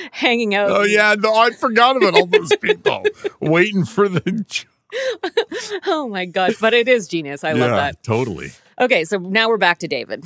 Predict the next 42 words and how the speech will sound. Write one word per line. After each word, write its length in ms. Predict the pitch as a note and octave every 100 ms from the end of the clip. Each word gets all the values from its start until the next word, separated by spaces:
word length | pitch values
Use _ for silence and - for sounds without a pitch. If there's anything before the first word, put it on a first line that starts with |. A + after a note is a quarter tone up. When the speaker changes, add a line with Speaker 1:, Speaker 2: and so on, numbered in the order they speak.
| -
Speaker 2:
All 140 | G#2+
right. 220 | G2+ E2+ D#2
Speaker 1:
Um, 540 | F#3 F3+ F3+ F3+ F3 - _ _ _
October 340 | F#3 F3 G#3+ A3+
fourth, 240 | G#3 G3
nineteen 220 | F3 F3+
ninety-seven. 520 | F#3+ F#3+ G3+ D#3+ D#3+
It 40 | G3
was 140 | E3
a 40 | D#3
Saturday. 680 | - D#3 D3+ D3+ D#3+ C4 - _ _ _
And 120 | F3
as 100 | F3+
expected, 480 | F3 - D#3+ G#3 G3+
David 260 | E3 D#3+ F#3+
was 140 | G3
on 140 | F#3 F#3
his 160 | F3 -
own, 300 | D3+ C#3 D#3 _ _
pretty 420 | - F4 E4+ D#4+ G#3
much. 420 | D#3 - - - _ _ _ -
He 100 | F#3+
did 160 | G#3+
have 120 | A#3+
a 40 | G#3
trainee 480 | - A3 G3+ G#3+ A3
with 140 | D#3+
him, 340 | C#3+ - F3+ F3
but 100 | F#3
at 100 | F3
the 140 | F3+ -
end 280 | F#3+ C4 -
of 180 | F3+ F3
their 120 | G3+
shift, 420 | G3+ - D#3 D3+ -
he 120 | F3+
allowed 340 | D#3+ D#3 E3
the 60 | F#3
trainee 320 | - F3 E3
to 80 | D#3+
go 140 | D3+
home. 340 | D3+ C3+ -